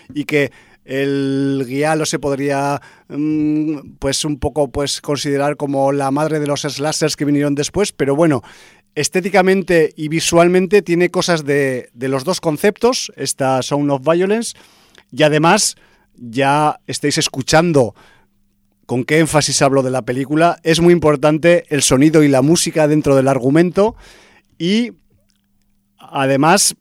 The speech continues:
pues, eh, esta película, para su, para el cometido que tiene, que es el primero de todos, como todas las películas y series, que es entretener,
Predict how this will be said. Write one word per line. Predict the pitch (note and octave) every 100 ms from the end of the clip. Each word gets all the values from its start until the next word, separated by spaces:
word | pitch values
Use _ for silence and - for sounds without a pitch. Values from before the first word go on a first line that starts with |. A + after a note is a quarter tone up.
| _
pues, | B2+ - - - C3
eh, | A#2+ A2+ A2 A2 A2 A2 G#2 G#2+ A2 -
esta | C3 C#3 -
película, | D#3 F3 F3 F#3+ G3 - _ _ _ _
para | B2 B2+
su, | - C3+
para | B2 A#2+
el | B2
cometido | B2 B2 E3 E3+
que | D#3
tiene, | D3 E3 F#3+
que | - C3 G2+ _ _ -
es | C#3+ C#3+ - C#3
el | A#2+
primero | C3 C#3
de | C#3+
todos, | C#3 D3 B2
como | - A#2 A2
todas | C3+
las | C#3+
películas | - C3 C#3 C#3 B2+
y |
series, | - C3+ A#2+ G2+
que | A#2
es | B2+
entretener, | D3+ D3 D3 D#3 E3+ G3+